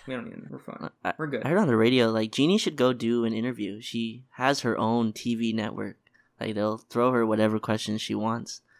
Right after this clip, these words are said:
Speaker 2: She can kinda fill out the narrative anyway. Go on Spectrum, do, like, a twenty-minute interview and explain what the hell happened.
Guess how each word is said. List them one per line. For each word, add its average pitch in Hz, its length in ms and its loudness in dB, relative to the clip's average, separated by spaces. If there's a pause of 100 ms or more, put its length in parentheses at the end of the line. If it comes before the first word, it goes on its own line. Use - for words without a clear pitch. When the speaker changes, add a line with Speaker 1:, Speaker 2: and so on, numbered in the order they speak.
(140)
Speaker 2:
She 127 160 -4
can 120 120 -6
kinda 107 320 -4 (100)
fill 113 260 -2
out 107 160 2
the 107 80 -6
narrative 107 380 0
anyway. 110 460 -2 (320)
Go 127 100 2
on 143 140 6
Spectrum, 113 440 -2
do, 113 160 4
like, 120 180 2
a 117 60 -2
twenty-minute 113 680 0 (440)
interview 107 340 2
and 101 80 2
explain 107 720 0 (600)
what 110 180 2
the 113 80 4
hell 107 140 6
happened. 110 380 -2